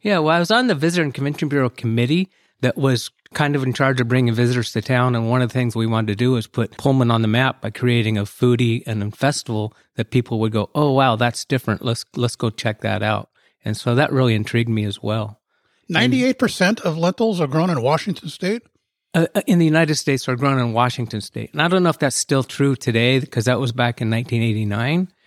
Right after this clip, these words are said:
Speaker 1: Uh, I think there's some other states like Montana have started to grow lentils that didn't grow lentils back then. But I'm sure a lot, the, probably the highest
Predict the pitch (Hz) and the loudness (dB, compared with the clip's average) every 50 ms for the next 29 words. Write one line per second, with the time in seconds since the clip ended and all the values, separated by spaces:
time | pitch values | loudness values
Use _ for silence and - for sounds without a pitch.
0 | _ _ _ _ _ - 120 110 107 110 107 - - 117 - - 135 123 - _ | _ _ _ _ _ -6 -4 -2 -2 -2 -2 -2 -2 -2 0 0 -2 -2 -2 _
1 | - 127 117 110 - - 120 120 123 120 117 113 - - 123 113 113 - - 110 | 0 0 0 0 2 0 2 2 2 2 2 0 0 0 0 0 0 0 -2 -2
2 | 107 - 117 110 110 - - 117 117 117 117 107 104 117 101 - - 123 113 110 | 0 0 0 0 0 0 0 2 2 2 2 2 0 0 -2 -2 0 0 2 2
3 | 113 107 113 113 110 113 110 101 107 113 110 - 117 113 117 113 113 101 101 - | 2 0 0 0 2 2 2 2 0 0 0 0 -2 -2 -2 -2 -4 -4 -2 -2
4 | 110 107 110 104 104 107 107 104 107 107 - 113 104 110 113 107 98 101 - - | -2 -2 -2 -2 -2 0 0 0 -2 -2 -4 -6 -6 -6 -4 -4 -4 -4 -4 -6
5 | 104 110 120 120 117 - - _ _ _ _ _ _ _ - - 135 123 - - | -6 -6 -6 -6 -10 -12 -12 _ _ _ _ _ _ _ -4 -2 -2 -2 0 0
6 | 175 170 156 139 120 - - 123 113 113 127 139 143 151 - - _ _ - - | 2 4 4 2 2 0 0 0 2 2 4 4 2 2 0 -4 _ _ -8 -6
7 | 127 - _ - - 156 151 139 139 131 120 110 101 131 156 156 143 - | -6 -6 _ -2 0 0 2 2 2 2 2 2 0 0 0 0 0 -2